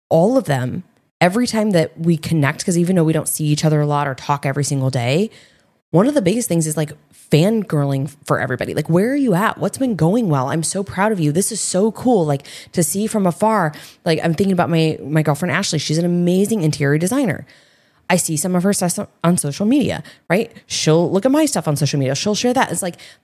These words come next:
find people who are cheering you on, right? And genuinely want you to be successful, because there's way too many haters out there in the world. You don't need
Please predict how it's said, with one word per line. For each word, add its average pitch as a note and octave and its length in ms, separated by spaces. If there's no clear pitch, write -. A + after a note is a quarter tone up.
find C#4 440
people G3 420
who F#3+ 200
are D3+ 120
cheering D3 480
you C#4 160
on, D3+ 280
right? F#3+ 260
And E3+ 260
genuinely D#4 720
want D3 340
you D3+ 140
to D3 120
be C#3+ 120
successful, - 640
because F#3+ 200
there's G#3 240
way E3+ 260
too A#3 140
many A#3 200
haters D3 300
out A2 140
there C#3 120
in C#3 60
the C#3 60
world. C#3 400
You E3 120
don't F#3 160
need E3+ 260